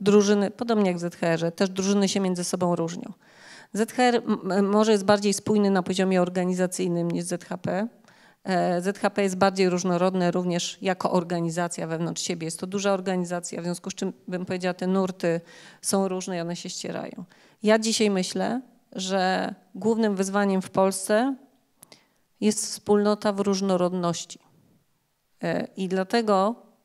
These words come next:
uważam, że dzisiaj trzeba ludzi uczyć łapania tego, co jest sednem, łapania celu,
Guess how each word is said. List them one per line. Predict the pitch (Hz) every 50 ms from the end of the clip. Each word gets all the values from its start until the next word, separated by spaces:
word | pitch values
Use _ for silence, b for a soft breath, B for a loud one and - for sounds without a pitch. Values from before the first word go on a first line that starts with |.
| _
uważam, | - 254 185 180 190 185 185 180 180 180 185 214 233 240 _ _ b b b b b b b b b b b b _ -
że | - 180 180 185 175 175 175 185
dzisiaj | 180 185 196 214 226 220 - - 196 180 196 233 240 226
trzeba | - - - 214 196 185
ludzi | 185 190 208 196 - 190
uczyć | - - 208 208 - - 185 185 - - - - _ _ _ b b b b b b b b b b
łapania | 185 180 180 226 233 247 240 226 226
tego, | - 214 208 208
co | 202 - - 190
jest | 180 180 - -
sednem, | - 185 175 170 170 170 165 165 170 170 170 _ _ -
łapania | 185 180 180 - 202 196 202 202 190 190
celu, | - - 175 175 165 170 170 175 180